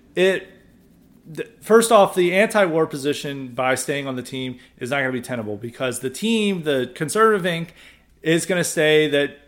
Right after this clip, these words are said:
you know, if something happens with Israel, America must intervene for our greatest ally. So it opens up the possibility that you're gonna be open to a war. It opens up the possibility that you're gonna be open up to refugees coming here because maybe Israel says that's the solution to this.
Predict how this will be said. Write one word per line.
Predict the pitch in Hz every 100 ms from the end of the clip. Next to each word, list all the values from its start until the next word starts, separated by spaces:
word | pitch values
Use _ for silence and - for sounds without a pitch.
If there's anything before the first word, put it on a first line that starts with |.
| _ _ 156
you | 135
know, | 135 135
if |
something | 131 165 160 160 156 156
happens | - 139 135 151 135
with | 120 147
Israel, | 147 131 135 123
America | 120 131 131 131
must | 120 120
intervene | 127 117 117 117
for | 110 113
our |
greatest | 107 110 107 104 104
ally. | 101 - - - - -
So | - 151 143
it | 139
opens | 175 196 220 180
up | 175
the | 175
possibility | - 147 139 160 147 131
that | 123
you're | 139 123
gonna | 120
be | 117 117 117
open | 123 123 123
to | 110
a | 110
war. | 107 110 147 208 214 - _ _ _ _ _ -
It |
opens | 127 127 135
up | 131
the | 127
possibility | 127 131 120 139 139 135
that | 131 123
you're | 123
gonna | 123
be | 123
open | 127 127 147
up | 131 131 131
to | - 139 127 123 123 117 117 _ _ _
refugees | 120 117 131 110 120 160
coming | 170 233 240
here | 220 254
because | 269 262 139 123 120 -
maybe | 120 123 127
Israel | 123 113 131 131
says | 127 147 123
that's | 113 127
the | 175
solution | 165 202 220 208 226
to | 240
this. | 254 240